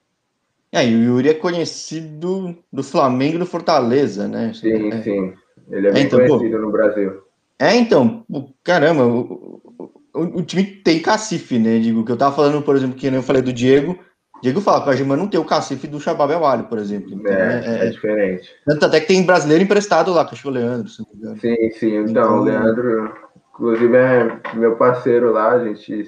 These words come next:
Speaker 2: se vê bastante. Porque na temporada passada ele tava no vinte e um comigo, né? Aí essa temporada ele, ele foi emprestado.
Speaker 1: Pô, facilita pra você também esse convívio, porque tem bastante brasileiro lá, né?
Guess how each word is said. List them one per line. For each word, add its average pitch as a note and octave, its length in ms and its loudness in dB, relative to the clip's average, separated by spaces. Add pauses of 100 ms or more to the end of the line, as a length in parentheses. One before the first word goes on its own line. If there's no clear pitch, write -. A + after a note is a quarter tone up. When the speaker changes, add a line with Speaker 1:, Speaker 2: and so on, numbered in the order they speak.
Speaker 2:
se A2 100 -6
vê G#2+ 140 0
bastante. A2 720 0 (680)
Porque F#2+ 240 -8
na G#2 140 -2
temporada A2+ 460 4
passada A2 480 0
ele G#2+ 220 0
tava G#2+ 260 -2
no G#2+ 160 -4
vinte G#2+ 320 -10
e A2 60 -6
um A#2+ 160 -8
comigo, A#2 480 -4
né? A#2+ 240 -8 (640)
Aí F#2 380 -6
essa F#2+ 200 -2
temporada G2 640 2
ele, G#2 160 2
ele G2+ 420 0
foi G#2+ 160 -4
emprestado. G#2+ 720 -2 (1200)
Speaker 1:
Pô, D#3 120 2
facilita A3 520 0
pra D#3+ 120 2
você D3+ 200 2
também C#3+ 260 0
esse C#3+ 160 -6
convívio, C#3 800 -4
porque G3 240 -6
tem G#3 100 0
bastante G3+ 320 -2
brasileiro D#3+ 500 0
lá, A2+ 160 2
né? A2 280 -6